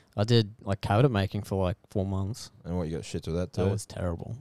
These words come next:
Speaker 2: You didn't
Speaker 1: That was
Speaker 2: like it?
Speaker 1: honestly worse than Macca's.
Speaker 2: Really?
Speaker 1: Yeah, I hated it.
Speaker 2: So what, evolving into that cabinet making, what, that's a full-time four-year apprenticeship you got offered. And what, at that point in time, you would have thought probably, uh, to trade, I need to have a trade under
Speaker 1: Yeah.
Speaker 2: your belt, like every young male.
Speaker 1: Yeah.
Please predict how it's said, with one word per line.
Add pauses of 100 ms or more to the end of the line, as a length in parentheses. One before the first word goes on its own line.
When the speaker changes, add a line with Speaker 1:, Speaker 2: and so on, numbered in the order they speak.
Speaker 2:
You
didn't
Speaker 1:
That
was
Speaker 2:
like
it?
Speaker 1:
honestly
worse
than
Macca's.
Speaker 2:
Really? (160)
Speaker 1:
Yeah,
I
hated
it. (240)
Speaker 2:
So
what, (240)
evolving
into
that
cabinet
making,
what,
that's
a
full-time
four-year
apprenticeship (560)
you
got
offered. (540)
And
what,
at
that
point
in
time,
you
would
have
thought
probably, (120)
uh,
to
trade,
I
need
to
have
a
trade
under
Speaker 1:
Yeah.
Speaker 2:
your
belt,
like
every
young
male.
Speaker 1:
Yeah.